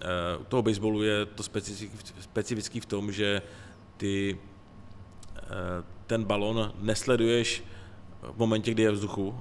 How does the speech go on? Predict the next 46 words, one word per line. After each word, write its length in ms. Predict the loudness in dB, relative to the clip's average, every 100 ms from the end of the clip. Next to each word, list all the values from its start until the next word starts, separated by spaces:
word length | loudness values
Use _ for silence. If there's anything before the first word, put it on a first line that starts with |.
| -4
ale 220 | -2 -2
sleduješ 520 | -2 -2 2 0 0
ještě 260 | -6 -4 -6
předtím, 340 | -6 -6 -4
než 140 | -4 -4
ten 180 | -4 -2
balon 340 | -2 -2 -6 -8
vůbec 220 | -8 -6
opustí 320 | -6 -6 -8
tu 100 | -6
ruku 180 | -4 -4
toho 140 | -4 -2
narazovače. 480 | -2 -4 -6 -8 -12 -14
Ty 100 | -6
se 240 | -4 -4 -10 -6
na 100 | -4
něj 120 | -2
časuješ. 500 | -2 -4 -2 -4 -4 -12 -18 -16 -14 0
Protože 240 | 10 10
samotná 400 | 10 4 8 8
rychlost, 400 | 8 8 4 2 -14 -2
pokud 220 | 2 6
na 80 | 6
tebe 200 | 6 4
bude 200 | 8 6
někdo 200 | 6 6
házet 460 | 8 8 6 4 -12 -14 -16 -4
celý 220 | 6 6 8
zápas 400 | 8 8 4 6
jenom, 360 | 6 6 4 0
jenom 280 | 0 2 2
sto 160 | 4 4
dva 120 | 4
mil 140 | 4
v 40 | 4
hodině, 480 | 2 2 0 0 -6 -14 -18 -18 -18 -20 -6 0
tak 200 | 0 2
se 160 | 2
na 100 | 4
něj 200 | 2 2
přizpůsobíš. 640 | 0 -6 -6 -4 -4 -4
To, 180 | -4 -6
to 180 | -4 -4
kouzelný 400 | 2 2 4 2
slovíčko, 420 | 2 0 -2 -6
který 340 | -4 0 0